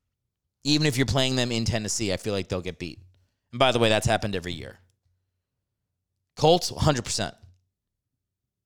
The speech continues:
They got rid of Car-, I mean, the Colts were in position last year. If Carson doesn't shit the bed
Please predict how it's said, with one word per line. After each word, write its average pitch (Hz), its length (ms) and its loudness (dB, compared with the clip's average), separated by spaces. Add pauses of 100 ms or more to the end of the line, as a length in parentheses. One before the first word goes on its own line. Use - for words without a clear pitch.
(800)
They 104 120 -2
got 113 180 2
rid 120 120 6
of 120 80 -4
Car-, 135 260 2
I 143 60 -2
mean, 170 420 -4
the 170 80 -4
Colts - 300 2
were 190 100 0
in 196 120 0
position 165 380 -2
last 151 300 -2
year. 160 80 0
If 127 80 -4
Carson 185 300 0
doesn't 160 180 -2
shit 160 220 -4
the 123 80 -6
bed 107 480 -2